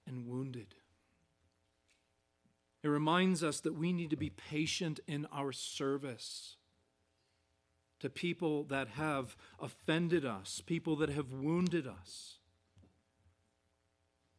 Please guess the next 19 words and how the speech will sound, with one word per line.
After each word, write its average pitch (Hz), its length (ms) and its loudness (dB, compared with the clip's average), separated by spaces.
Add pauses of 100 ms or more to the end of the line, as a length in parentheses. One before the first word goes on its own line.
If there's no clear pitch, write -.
(140)
And 139 100 -4
again, 165 300 0
when 143 100 -2
we 170 120 0
look 170 260 -2
to 156 100 -8
the 143 80 -2
cross, 156 600 -4
we're 156 200 2
reminded 165 580 0
of 185 120 -2
the 170 80 -8
fact 185 480 -6
that, 156 300 -6 (1800)
in 139 80 -10
a 151 60 -8
sense, - 840 -6
every 165 460 0
day 170 460 -4